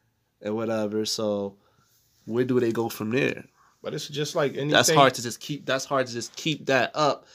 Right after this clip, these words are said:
Speaker 1: Like, okay, we f-, of course, when we first met, you know, I'm trying to get you. I'm trying to get you. I'm trying to get you, um, to like me.
Speaker 2: Right.
Speaker 1: But you just like me for, you know, uh, for sex, and you just like me for that,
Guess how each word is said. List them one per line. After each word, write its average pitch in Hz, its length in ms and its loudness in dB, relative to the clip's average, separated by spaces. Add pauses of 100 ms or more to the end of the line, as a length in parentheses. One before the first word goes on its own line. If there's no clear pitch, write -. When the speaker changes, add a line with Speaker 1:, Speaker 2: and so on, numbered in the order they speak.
(260)
Speaker 1:
Like, 120 280 0 (160)
okay, 131 260 0
we 127 160 0
f-, - 200 -10 (100)
of 120 200 2
course, 156 520 6
when 131 100 -2
we 127 80 -4
first 127 400 0
met, 151 500 4 (480)
you 127 120 -4
know, 117 400 -4 (420)
I'm 156 120 6
trying 123 260 -4
to 110 40 -6
get 117 380 -6
you. - 160 -14
I'm 113 120 -10
trying 135 180 -6
to 113 80 -6
get 139 320 -4
you. 135 100 2
I'm 127 80 2
trying 123 160 -2
to 113 80 -6
get 110 260 -6
you, 113 400 -2
um, 107 360 -2
to - 100 -6
like 110 320 2
me. 101 280 -10 (120)
Speaker 2:
Right. 175 180 2
Speaker 1:
But 123 140 6
you 190 80 6
just 156 240 4
like 139 220 4
me 127 120 -4
for, 113 480 -6 (380)
you 139 140 0
know, 113 400 0
uh, 107 40 -4
for 120 400 2
sex, - 720 4
and 127 100 -8
you 127 60 -6
just 127 200 -6
like 127 140 -4
me 113 80 -12
for 107 180 -10
that, 156 440 2